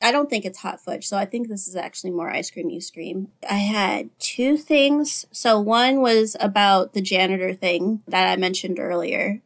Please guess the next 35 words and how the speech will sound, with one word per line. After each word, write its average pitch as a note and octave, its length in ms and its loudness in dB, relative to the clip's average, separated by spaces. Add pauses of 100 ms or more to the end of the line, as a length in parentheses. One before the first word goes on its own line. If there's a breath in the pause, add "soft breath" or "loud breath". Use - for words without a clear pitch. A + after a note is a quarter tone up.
(120)
These A3 260 2
children G#3 640 2
are F3 140 0
being F3 600 -2
worked F#3+ 640 -2
to A3 100 -8
the G3 140 0
bone F3+ 380 0
in - 160 -6
this E3+ 200 -2
high F#3+ 200 -2
school. A#3+ 600 -2 (220)
That's - 380 2
very G3 320 4
annoying. F3+ 400 0
And C4 240 8
we C#4 140 4
got A3+ 180 4
to - 60 -4
see B3 180 0
faculty A3+ 540 0
this C4+ 180 -2
time. C#4+ 240 2
So C4+ 120 0
it's A3+ 120 0
like, A3 160 0
it's A3 160 -2
nice B3+ 300 4
to C4+ 120 -4
see A#3+ 280 0
you C4 120 2
guys, D#4+ 540 0
but, A3+ 300 2
like, F#3+ 420 0
literally, A#3+ 1040 -2